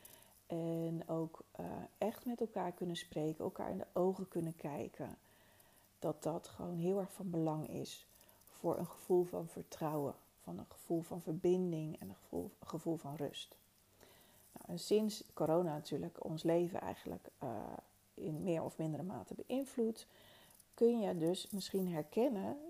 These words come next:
dat er een gevoel is van niet weten. Maar het kan ook zijn dat je dat bijvoorbeeld herkent van dingen in je loopbaan. Dat je het gewoon soms ook daarin even niet weet. Of dat je bijvoorbeeld als moeder het gewoon soms even niet weet. Wellicht is er iets met je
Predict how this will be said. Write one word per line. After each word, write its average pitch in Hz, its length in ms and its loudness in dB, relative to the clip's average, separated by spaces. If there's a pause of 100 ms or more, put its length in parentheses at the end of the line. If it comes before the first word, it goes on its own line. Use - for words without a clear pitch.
dat 240 180 0
er - 80 0
een 226 80 0
gevoel 285 340 -2
is - 160 -4
van 180 240 0
niet 202 180 2
weten. 233 460 0 (680)
Maar 214 120 -4
het - 140 -4
kan 220 260 -4
ook 277 260 -2
zijn 175 360 0
dat 208 140 -2
je 220 60 -4
dat 208 140 -2
bijvoorbeeld 214 420 2
herkent 175 500 -2
van 190 260 -2
dingen 175 280 2
in 208 140 0
je 226 100 2
loopbaan. 220 720 2
Dat 208 160 0
je - 60 -4
het - 100 -6
gewoon 190 300 0
soms 196 400 -6
ook 220 220 -4
daarin 226 400 2
even 165 300 -4
niet - 220 -8
weet. - 320 -8 (460)
Of 226 240 -2
dat 208 200 -4
je 214 80 -6
bijvoorbeeld 185 600 -2
als 208 140 -6
moeder 240 460 4
het 196 120 0
gewoon 175 300 2
soms 175 240 0
even 170 300 2
niet 165 200 2
weet. 147 340 2 (340)
Wellicht 240 380 0
is 196 200 0
er 156 140 0
iets - 340 -2 (280)
met 180 180 -4
je 196 100 0